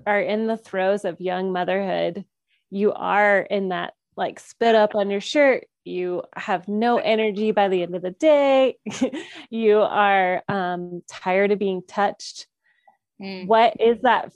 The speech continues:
Speaker 1: first initial switch? Like, does it start in your mind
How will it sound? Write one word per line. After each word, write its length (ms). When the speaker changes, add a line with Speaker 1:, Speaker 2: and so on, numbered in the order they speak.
Speaker 1:
first 600
initial 840
switch? 840
Like, 320
does 200
it 200
start 280
in 140
your 120
mind 460